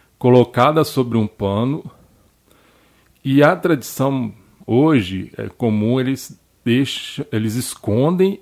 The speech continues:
e, num certo momento, ao final, as crianças vão procurar esse pedaço aí,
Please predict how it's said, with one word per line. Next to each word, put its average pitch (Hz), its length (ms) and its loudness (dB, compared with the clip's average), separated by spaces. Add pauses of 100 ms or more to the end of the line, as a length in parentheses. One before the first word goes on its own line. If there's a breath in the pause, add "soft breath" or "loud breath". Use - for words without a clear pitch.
(140)
e, 190 440 -8 (260)
num 143 100 -2
certo 139 380 -4
momento, 127 580 2
ao 127 60 0
final, 110 460 -2
as 127 200 -4
crianças 127 1000 -2 (720 soft breath)
vão 110 320 0
procurar 120 800 -2 (680 soft breath)
esse 98 200 -10
pedaço 107 640 -2
aí, 90 240 -6